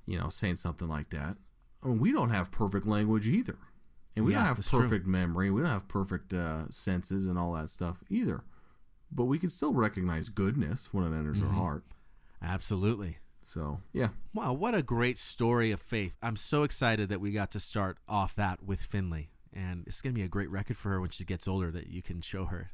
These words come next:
Speaker 2: It'll be awesome.
Speaker 1: Yeah, dude.
Speaker 2: So, here's also a bottom line, guys.
Speaker 1: Yeah.
Speaker 2: If
Speaker 1: Yeah, listen to this,
Speaker 2: Co-,
Speaker 1: okay?
Speaker 2: if Cody's
Speaker 1: Sit down.
Speaker 2: four-year-old daughter, <laughs> sit,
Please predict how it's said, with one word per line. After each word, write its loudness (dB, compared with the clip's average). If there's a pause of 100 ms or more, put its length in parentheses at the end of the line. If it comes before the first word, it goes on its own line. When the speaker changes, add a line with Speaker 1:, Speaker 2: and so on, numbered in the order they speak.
Speaker 2:
It'll -12
be -6
awesome. -4 (220)
Speaker 1:
Yeah, -6
dude. 2 (280)
Speaker 2:
So, 4 (300)
here's 2
also 2
a 2
bottom 4
line, 2
guys. -4 (600)
Speaker 1:
Yeah. 2
Speaker 2:
If 0 (440)
Speaker 1:
Yeah, 0
listen 2
to 4
this, 4
Speaker 2:
Co-, 6 (200)
Speaker 1:
okay? 2
Speaker 2:
if 2
Cody's 4
Speaker 1:
Sit 2
down. 8
Speaker 2:
four-year-old 4
daughter, 4 (520)
<laughs> -4
sit, 0